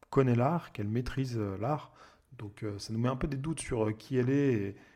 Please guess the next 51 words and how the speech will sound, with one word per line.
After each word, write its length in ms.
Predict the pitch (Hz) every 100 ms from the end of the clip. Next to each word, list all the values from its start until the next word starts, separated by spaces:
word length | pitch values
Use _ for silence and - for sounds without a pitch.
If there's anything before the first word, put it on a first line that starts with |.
| _ -
et 60 | 110
on 120 | 104
commence 300 | - 123 123
à 20 |
se 40 |
demander 280 | 110 107 123
si, 500 | 123 - 107 104 104 110
est-ce 140 | -
que 200 | - 120
c'est 140 | 113 -
pas 120 | 98
un 100 | 101
espion 240 | - 120
de 40 | 107
Royal 300 | 107 110 113
ou 60 |
pas, 340 | 107 131 135 127
est-ce 140 | 123
qu'elle 260 | - 110 104
est 80 |
gentille 360 | 101 107 - 120
ou 40 |
pas. 240 | 110 147 156 - - _
Mais 100 | 127
en 80 | 123
tout 120 | 123
cas, 280 | 123 151 160 - - - _
elle 240 | - 127 127
lui 200 | 127 131
apprend 360 | 123 - 151
à 380 | 139 110 104 101
mieux 260 | 107 127 139
maîtriser 500 | 127 123 120 113 123
son, 300 | 120 117 104
sa 140 | 113
magie. 400 | 107 104 131 156 - - _ _ 139
Euh, 200 | 120 117
lui 340 | 117 135 127
qui, 220 | - 135
depuis 200 | 117 -
qu'il 160 | - 113
est 60 |
estropié, 480 | 110 - 123 - 135
ne 80 | 127
peut 100 | 113
pas 180 | 101 117
l'utiliser 360 | 107 - 113
comme 180 | 113 113
il 120 | 107
le 80 | 110
souhaite, 420 | 104 143 156 -